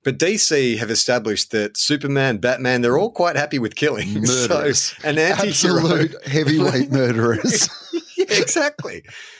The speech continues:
Speaker 1: So having a, a character who doesn't mind killing people, it's like, well, yeah, we've got two of those already. Don't worry about it.
Speaker 2: Yeah,
Speaker 1: Wonder Woman
Speaker 2: the,
Speaker 1: blew
Speaker 2: the
Speaker 1: up a
Speaker 2: only
Speaker 1: bank with her
Speaker 2: difference
Speaker 1: bracelets, killed, like, fifty people.
Speaker 2: Only difference is he says it out loud.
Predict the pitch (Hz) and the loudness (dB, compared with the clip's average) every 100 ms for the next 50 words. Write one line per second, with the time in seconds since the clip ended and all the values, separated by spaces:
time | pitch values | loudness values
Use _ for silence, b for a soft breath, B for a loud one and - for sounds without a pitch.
0 | B - 196 202 247 226 185 143 135 147 | B -2 0 2 0 0 0 0 -2 0
1 | 131 135 120 123 113 107 - _ 87 107 | -2 -2 -2 0 0 -2 -10 _ -6 -4
2 | 107 120 143 160 135 104 107 104 143 208 | -2 -2 0 0 0 0 0 -2 -2 -2
3 | 247 104 104 143 156 - 170 160 151 143 | -2 -4 -4 -4 -4 -2 0 2 2 2
4 | 143 226 - 165 160 247 240 107 104 - | 2 0 0 0 0 -4 -2 0 0 2
5 | 156 269 254 160 147 131 143 160 170 196 | 2 2 2 2 0 0 0 2 2 2
6 | 196 175 151 156 127 - 180 160 - 139 | 2 2 2 0 0 -2 -2 0 -2 -2
7 | - - 185 165 156 - - 208 - 127 | -2 0 0 0 -2 -4 -6 -8 -4 -4
8 | 185 254 320 98 82 _ - 131 160 202 | -2 -2 -4 -10 -12 _ -10 -2 0 0
9 | 185 143 143 143 127 123 123 - 131 120 | 0 0 0 0 2 0 0 -2 0 0
10 | 127 110 110 107 110 113 104 - | 0 0 0 0 2 0 0 -2